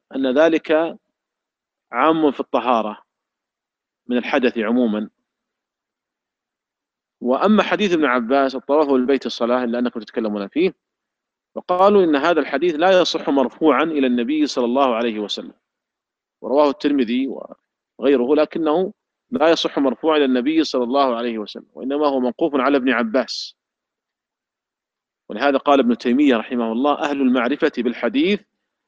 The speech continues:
لا يصححونه إلا موقوفاً"، فهو إذن موقوف على ابن عباس.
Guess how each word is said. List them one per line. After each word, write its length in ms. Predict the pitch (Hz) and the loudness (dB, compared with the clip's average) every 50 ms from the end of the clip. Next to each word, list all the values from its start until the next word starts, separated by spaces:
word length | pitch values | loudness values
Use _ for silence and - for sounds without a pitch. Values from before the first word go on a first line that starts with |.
| _ _ | _ _
لا 180 | 117 131 160 | 0 2 4
يصححونه 840 | 180 175 160 - - 160 - - 147 - - 160 180 196 190 180 165 170 | 4 4 2 2 -2 -4 -4 -4 -12 -4 0 2 2 4 2 2 0 0
إلا 300 | 165 170 165 151 151 143 | -2 -2 0 2 2 2
موقوفاً"، 720 | 135 131 120 110 _ - 127 113 - - 110 98 92 - _ _ _ _ _ _ _ _ _ _ _ _ _ _ _ _ _ _ _ _ _ _ _ _ _ _ _ _ _ _ _ _ _ _ _ _ _ _ _ _ _ _ _ | 2 0 -2 -2 _ -2 -2 -2 -2 -6 -10 -10 -10 -14 _ _ _ _ _ _ _ _ _ _ _ _ _ _ _ _ _ _ _ _ _ _ _ _ _ _ _ _ _ _ _ _ _ _ _ _ _ _ _ _ _ _ _
فهو 260 | 123 135 139 147 165 | -6 -4 0 0 0
إذن 520 | 185 185 151 143 165 190 190 - - - - - | 2 2 2 2 0 -2 -4 -10 -12 -16 -10 -4
موقوف 340 | 165 165 - - 240 208 165 | -4 -4 0 0 -2 0 2
على 140 | 151 147 139 | 2 2 2
ابن 140 | 120 120 | 2 0
عباس. 600 | 117 101 107 98 - 120 113 - - - - - | -2 -2 -4 -6 -6 -6 -6 -6 -10 -18 -18 -18